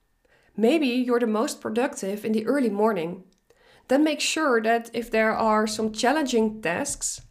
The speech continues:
or some large tasks, that you put them in the morning of your schedule.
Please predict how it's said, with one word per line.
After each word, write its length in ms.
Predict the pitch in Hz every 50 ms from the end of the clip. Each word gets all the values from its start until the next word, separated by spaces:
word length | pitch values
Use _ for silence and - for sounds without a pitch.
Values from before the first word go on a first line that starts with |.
| _ - -
or 260 | - - 208 202 202 214
some 260 | 214 - 208 202 190
large 360 | 180 180 185 240 247 - -
tasks, 500 | - 180 196 226 254 - - - - - - - - - - -
that 180 | 233 247 254
you 120 | 285 262 240
put 320 | 254 - - 277 294 254
them 420 | 214 202 202 202 214 240 262 - -
in 140 | 214 214 214
the 80 | 208
morning 800 | 208 202 196 196 208 220 240 269 277 247 196 190 196 202 220 214
of 140 | - 190 -
your 80 | 190 185
schedule. 600 | 180 - - 226 220 220 180 143 131 165 -